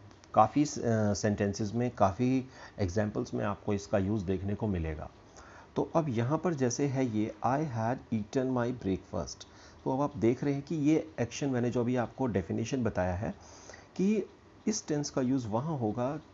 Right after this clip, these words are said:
जहाँ कोई एक्शन कंप्लीट हुआ किसी दूसरे एक्शन के शुरू होने से पहले या होने से पहले। तो ये एक्शन जो है, "I had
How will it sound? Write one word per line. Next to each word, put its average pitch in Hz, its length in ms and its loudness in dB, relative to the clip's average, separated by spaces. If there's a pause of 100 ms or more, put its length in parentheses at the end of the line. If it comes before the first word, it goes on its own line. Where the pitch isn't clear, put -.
(120)
जहाँ 110 520 -4 (260)
कोई 151 260 2 (100)
एक्शन 123 420 -2
कंप्लीट 135 640 -2
हुआ 117 220 0
किसी 185 240 -2
दूसरे 117 560 0
एक्शन 120 500 0
के 214 180 -2 (520)
शुरू 139 300 0
होने 123 280 2
से 120 120 -4
पहले 123 300 0
या 202 180 -2
होने 101 320 2
से - 140 -6
पहले। 80 320 -10 (640)
तो 143 180 4
ये 127 380 4
एक्शन 131 440 0
जो 104 120 2
है, 92 220 -2
"I 117 320 -2
had 123 180 0